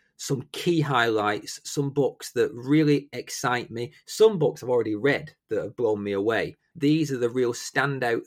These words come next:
things that I want to read and want you to read in twenty twenty-one. They aren't all books that are locked in for the show. I hope a lot of these authors will come on and talk to me, and, and a lot of them have already agreed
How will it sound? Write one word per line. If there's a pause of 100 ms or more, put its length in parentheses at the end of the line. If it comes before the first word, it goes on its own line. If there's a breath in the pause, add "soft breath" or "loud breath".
(100)
things
that
I
want
to
read
and
want
you
to
read (360)
in
twenty
twenty-one. (880 soft breath)
They
aren't
all
books
that
are
locked
in
for
the
show. (400)
I
hope
a
lot
of
these
authors
will
come
on
and
talk
to
me,
and,
and
a
lot
of
them
have
already
agreed